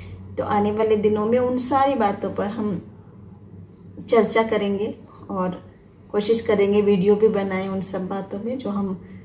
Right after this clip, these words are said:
जिन पे आजकल, जिन प्रकाशन पर हम बात कर रहे हैं, उन पे वीडियो भी बनाएं,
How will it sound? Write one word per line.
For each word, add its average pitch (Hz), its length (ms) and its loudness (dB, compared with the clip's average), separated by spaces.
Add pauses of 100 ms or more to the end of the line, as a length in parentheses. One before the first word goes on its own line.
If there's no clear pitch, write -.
(180)
जिन 202 200 2
पे 202 120 2
आजकल, 190 600 -2
जिन 208 240 0
प्रकाशन 208 580 0
पर 233 140 2
हम 214 180 0
बात 180 320 2
कर 190 120 -4
रहे 202 120 -4
हैं, 196 80 -2
उन 196 60 -6
पे 214 100 -2
वीडियो 180 340 2
भी 208 160 2
बनाएं, 190 440 -4